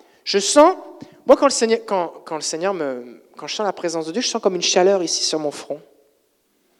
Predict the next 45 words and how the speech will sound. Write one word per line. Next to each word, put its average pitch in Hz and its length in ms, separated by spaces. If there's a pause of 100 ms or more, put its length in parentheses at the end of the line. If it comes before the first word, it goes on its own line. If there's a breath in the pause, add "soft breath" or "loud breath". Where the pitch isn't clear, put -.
(580 soft breath)
Puis - 100
au 147 40
début, 143 140
ça 147 140
a - 20
commencé 147 320
par 139 180
un 139 80
petit - 220
point. 147 300 (800)
Puis - 100
après, 151 160
ça 160 80
fait 147 120
pfff. - 240 (840 soft breath)
Puis - 100
là, 175 80
maintenant, 175 320
des 180 60
fois, 208 140
c'est - 100
comme 180 180
toute - 220
ma 170 140
face, 165 400
là, - 60
qui, - 160
comme, 151 180 (180)
comme 160 140
si - 160
j'ai 185 80
une, 175 220
comme 208 220
si 247 120
j'ai 233 60
une 196 100
lumière, 196 440
là, 202 120
infrarouge 196 460
qui - 60
est 170 40
juste 180 180
devant 165 220
moi, 160 220
là. 139 120